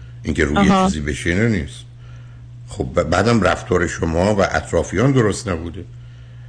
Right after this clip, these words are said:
Speaker 2: درسته.
Speaker 1: یعنی ش-، شما ببینید عزیز،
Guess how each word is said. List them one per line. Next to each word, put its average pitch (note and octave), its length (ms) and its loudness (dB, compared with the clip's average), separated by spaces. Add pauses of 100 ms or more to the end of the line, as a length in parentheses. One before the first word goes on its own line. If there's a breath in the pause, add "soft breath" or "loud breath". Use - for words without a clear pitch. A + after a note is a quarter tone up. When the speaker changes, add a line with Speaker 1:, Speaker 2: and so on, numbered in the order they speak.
Speaker 2:
درسته. G#3 320 4
Speaker 1:
یعنی E2 180 -4 (120)
ش-، - 200 -4 (400)
شما G2+ 680 0 (1040 loud breath)
ببینید A#2+ 400 2
عزیز، A2+ 420 0